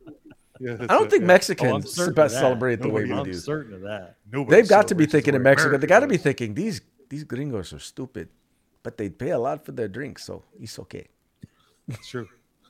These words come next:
Speaker 1: That's true. We got the, uh, the Mexican price and then the gringo price. Yeah, very true.
Speaker 2: There you go. There you go. All right, well, hey, let's go ahead and get into today's news. Uh, interesting stuff going on.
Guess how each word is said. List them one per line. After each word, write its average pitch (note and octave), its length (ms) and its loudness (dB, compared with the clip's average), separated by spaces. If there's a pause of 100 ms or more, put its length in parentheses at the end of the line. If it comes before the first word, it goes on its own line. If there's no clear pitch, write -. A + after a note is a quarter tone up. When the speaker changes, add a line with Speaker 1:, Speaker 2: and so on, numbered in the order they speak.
(380)
Speaker 1:
That's C3 220 -8
true. D3+ 140 -4
We B2+ 100 -6
got B2 140 -6
the, A#2 360 -6
uh, - 20 -10
the G#2+ 100 -12
Mexican C3 360 -12
price C3 320 -6
and A2+ 80 -12
then A2 80 -12
the G#2 80 -12
gringo A2 400 -12
price. F#2+ 420 -14
Yeah, F#2+ 120 -16 (200)
very G2+ 160 -14
true. F#2+ 240 -18 (140)
Speaker 2:
There G#2 180 -2
you G2 60 -4
go. D#2+ 220 -8 (120)
There B2 140 2
you B2 80 0
go. F2+ 180 -6 (880)
All C#3+ 100 8
right, E3+ 80 10
well, F3 140 8
hey, F3+ 100 12
let's F3 200 4
go G3+ 140 2
ahead F3+ 180 6
and D#3+ 100 -2
get E3+ 160 2
into E3+ 460 -2
today's E3 920 2 (100)
news. C3+ 1040 -4 (100)
Uh, A#2+ 260 4
interesting D#3 480 -6
stuff C3+ 360 -4
going B2 240 -4
on. B2 240 -4